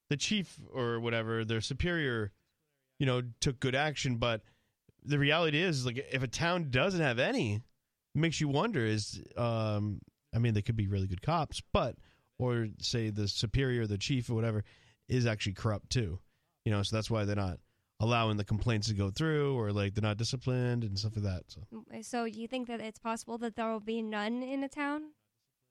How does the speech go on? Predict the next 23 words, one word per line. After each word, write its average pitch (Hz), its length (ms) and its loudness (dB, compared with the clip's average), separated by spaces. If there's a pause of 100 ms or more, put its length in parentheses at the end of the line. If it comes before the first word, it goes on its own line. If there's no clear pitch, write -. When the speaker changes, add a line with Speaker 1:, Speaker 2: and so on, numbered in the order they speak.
(140)
Speaker 1:
If, 143 160 4
if, 147 460 0
if 139 140 2
that's, 165 320 2
if 147 180 -4
that's 143 240 2
happening, 147 680 0
then 117 460 2
probably 123 440 0
the 110 80 0
superior, 107 580 2
the 101 120 0
chief, 104 360 -2
or 110 60 -2
whatever 98 320 -2
is 90 260 -4 (180)
Speaker 2:
No, 240 220 -2 (120)
Speaker 1:
in 214 60 -6
Speaker 2:
writing 131 160 4
them 120 80 4
Speaker 1:
on 101 120 2
Speaker 2:
up. 107 140 0
Speaker 1:
it, - 40 -16